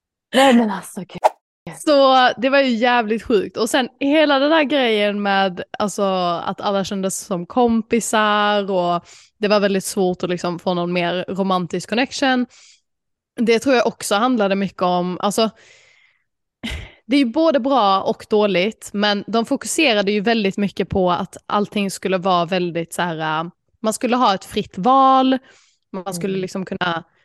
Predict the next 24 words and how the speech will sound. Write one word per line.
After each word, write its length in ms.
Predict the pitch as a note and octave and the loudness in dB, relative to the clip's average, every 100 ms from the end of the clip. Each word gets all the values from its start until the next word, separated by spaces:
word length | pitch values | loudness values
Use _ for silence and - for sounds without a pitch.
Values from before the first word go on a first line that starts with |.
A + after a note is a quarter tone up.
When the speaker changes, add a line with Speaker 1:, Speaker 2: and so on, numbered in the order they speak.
| _ _ | _ _
Speaker 2:
välja 360 | F#3 A#3+ A#3 A#3+ | 2 4 4 4
om 80 | |
man 140 | A#3 A3+ | 4 2
ville 160 | A3+ | 0
sova 400 | G3+ B3 A#3 A3+ | 0 2 4 4
med 120 | A3+ A3+ | 2 2
någon 240 | A3+ A3 | 0 0
eller 140 | G#3+ G#3+ | 0 0
inte 760 | A#3 A3+ G3+ - G#3+ G#3+ G#3+ | 2 0 -2 0 2 4 4
och 200 | G#3 G#3 | 2 2
vem 160 | G#3+ A#3 | 2 2
man 140 | A3 A3 | 0 0
ville 160 | G#3+ | -2
sova 400 | - A3 G#3+ G3+ | -2 0 0 0
med 360 | G3+ G3+ G3+ G3+ | -2 -2 0 0
och 80 | G3 | -2
så 100 | G3 | -2
vidare 280 | G#3 F#3+ | 0 0
och 60 | F#3+ | -2
så 100 | F#3+ | -2
vidare. 260 | G3 F#3 F#3 | -2 0 0
Och 100 | F3+ | -2
det, 220 | F#3+ G3 - - | -4 -6 -12 -8
alltså, 320 | G3+ G#3+ G#3+ | -2 0 -2